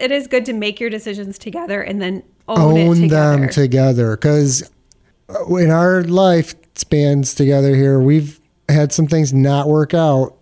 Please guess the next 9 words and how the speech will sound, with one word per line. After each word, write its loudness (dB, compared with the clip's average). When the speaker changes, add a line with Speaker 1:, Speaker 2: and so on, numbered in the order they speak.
Speaker 2:
And 2
there's 2
nothing 2
dumber 2
than 2
if 0
you 4
got 0
your, 2